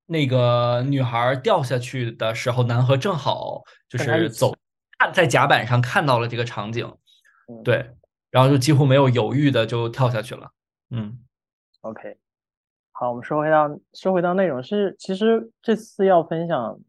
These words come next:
Speaker 2: 的是电影的文本嘛。你自己平常，你说你看电影比较少，但你看的时候
Speaker 1: 嗯。
Speaker 2: 是会注意到台词这件事情？
Speaker 1: 就是写，编剧写的时候肯定就知道这块儿是会被观众记住的台词，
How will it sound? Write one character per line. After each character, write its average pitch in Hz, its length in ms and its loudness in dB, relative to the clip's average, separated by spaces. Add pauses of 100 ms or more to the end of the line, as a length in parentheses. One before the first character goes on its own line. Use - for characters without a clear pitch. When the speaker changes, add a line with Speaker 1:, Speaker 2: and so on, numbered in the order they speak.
Speaker 2:
的 110 320 -8
是 123 380 -10
电 147 240 -4
影 110 80 -4
的 107 80 -6
文 98 240 -10
本 107 140 -12
嘛。 - 40 -20 (500)
你 139 160 -2
自 170 160 2
己 170 80 4
平 123 220 -6
常， 107 420 -6
你 113 120 -8
说 131 120 -4
你 123 60 -4
看 143 180 -4
电 143 120 2
影 123 80 0
比 101 40 -6
较 107 160 -4
少， - 440 -10 (340)
但 165 180 6
你 123 100 0 (200)
看 170 100 6
的 147 80 2
时 127 160 -6
候 117 340 -2
Speaker 1:
嗯。 - 40 -20 (560)
Speaker 2:
是 - 160 -4
会 165 200 6
注 156 280 2
意 131 140 4
到 120 240 4
台 104 380 -10
词 95 340 -14
这 - 80 -14
件 95 180 -12
事 - 140 -18
情？ - 100 -20 (640)
Speaker 1:
就 190 100 -12
是 190 120 -6
写， - 320 -2
编 277 200 2
剧 285 120 2
写 165 180 2
的 139 100 2
时 160 60 2
候 190 80 2
肯 151 140 -2
定 156 80 -2
就 180 80 4
知 127 100 -2
道 160 80 4
这 - 180 -4
块 165 240 0
儿 156 40 0
是 147 120 -2
会 147 120 0
被 143 160 0
观 143 160 -2
众 147 120 -2
记 135 200 -6
住 123 120 -10
的 110 120 -8
台 110 200 0
词， - 380 -8